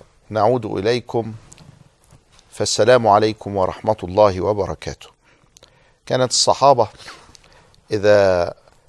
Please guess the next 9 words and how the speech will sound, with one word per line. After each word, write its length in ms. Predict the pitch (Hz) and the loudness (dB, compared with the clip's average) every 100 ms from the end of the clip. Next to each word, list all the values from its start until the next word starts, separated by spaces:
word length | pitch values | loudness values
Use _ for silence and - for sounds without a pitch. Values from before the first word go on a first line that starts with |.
| - - _ - | -20 -20 _ -8
تفرقوا، 920 | 98 135 135 113 - 101 98 95 - - | -2 2 4 2 -2 -4 -6 -6 -8 -12
آه، 880 | - 92 90 95 92 95 92 90 - | -8 -4 -4 -4 -8 -12 -10 -10 -8
بشجرة 680 | - 101 143 131 120 120 110 _ _ _ - | -8 0 4 6 6 4 0 _ _ _ -2
يعيدون 480 | 120 117 123 139 127 | 0 2 0 -2 -2
السلام، 460 | 107 - 95 90 - - _ _ | -2 -2 0 -2 -4 -18 _ _
يعني 240 | 110 101 101 | -2 -2 0
لو 140 | 98 | -2
كانوا 240 | - 110 95 | 0 -2 -2
ماشيين 500 | 92 - 123 131 | -6 -6 -6 -8